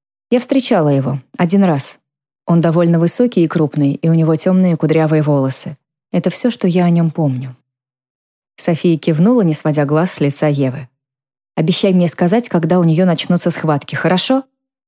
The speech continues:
У меня чудесный врач. Я попрошу его прийти к ней и проследить, чтобы у неё всё прошло хорошо.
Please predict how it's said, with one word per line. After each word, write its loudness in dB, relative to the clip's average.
У 0
меня 4
чудесный 2
врач. -2
Я 0
попрошу 0
его 2
прийти 0
к -12
ней 2
и -4
проследить, 0
чтобы 0
у 2
неё 2
всё -2
прошло 0
хорошо. -4